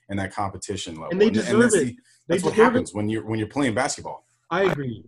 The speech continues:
Speaker 2: And I just feel that they deserve it. I always compare it. My dad, who's so old school with football, right,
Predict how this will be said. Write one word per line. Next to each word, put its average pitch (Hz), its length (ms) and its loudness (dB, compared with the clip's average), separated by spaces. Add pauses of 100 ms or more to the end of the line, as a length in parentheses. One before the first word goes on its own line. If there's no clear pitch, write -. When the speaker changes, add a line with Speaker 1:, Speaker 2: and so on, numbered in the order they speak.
Speaker 2:
And 151 100 0
I 160 60 2
just 185 180 -4
feel 202 180 4
that 160 120 -2
they 165 160 4
deserve 151 400 2
it. 143 120 4
I 143 100 -2
always 208 320 0
compare 175 260 -2
it. 143 80 0
My 151 100 0
dad, 143 400 -2
who's 127 220 -6
so 165 100 -2
old 139 360 2
school 131 260 0
with 120 160 -2
football, 110 400 -4
right, 113 240 -6